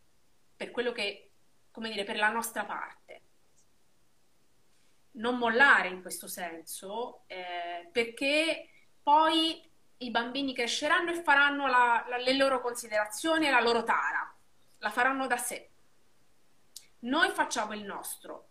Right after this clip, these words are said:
chi, l'altra parte farà la, la sua parte. Sul piatto della bilancia prima o poi i nostri figli ci mettono.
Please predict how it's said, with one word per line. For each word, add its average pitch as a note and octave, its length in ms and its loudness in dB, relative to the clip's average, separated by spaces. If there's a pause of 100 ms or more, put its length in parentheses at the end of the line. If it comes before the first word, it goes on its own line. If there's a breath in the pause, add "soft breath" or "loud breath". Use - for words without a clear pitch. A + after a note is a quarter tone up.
chi, A3 200 -14
l'altra A3 360 -2
parte A3 420 2
farà F#3+ 340 0
la, F3 220 -8
la F#3 100 -10
sua F3+ 220 -8
parte. B3+ 840 -4 (880)
Sul - 320 -4
piatto - 320 6
della B3+ 200 6
bilancia D4 1080 8
prima C4 220 2
o B3 100 -2
poi C#4 200 6
i C4+ 40 0
nostri A#3 300 -2
figli B3 240 -4
ci A#3+ 140 -2
mettono. G#3 680 -4